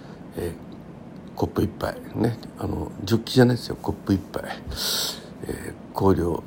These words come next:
たくさん入れてですね、えー、いただきました。うん、まあ、それでも結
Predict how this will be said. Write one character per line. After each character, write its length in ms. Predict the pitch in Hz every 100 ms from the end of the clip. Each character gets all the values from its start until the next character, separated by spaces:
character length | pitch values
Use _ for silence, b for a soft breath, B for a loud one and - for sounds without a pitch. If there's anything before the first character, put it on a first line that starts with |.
| -
た 80 |
く 80 | -
さ 100 | -
ん 40 | 85
入 80 |
れ 60 | 82
て 140 | -
で 120 | 95 -
す 160 | -
ね、 160 | 95 120 92 - - -
え 360 | - - - - -
ー、 40 | -
い 40 |
た 100 | 90
だ 100 | 87
き 120 | 87 87
ま 140 | 95
し 80 | 92
た。 160 | - - - - B B B B B B B B B - - - - - - - -
う 60 | 101
ん、 320 | 98 92 85 - - - -
ま 60 | -
あ、 40 |
そ 160 | - 156
れ 60 |
で 60 | 180
も 180 | 196 139
結 200 | -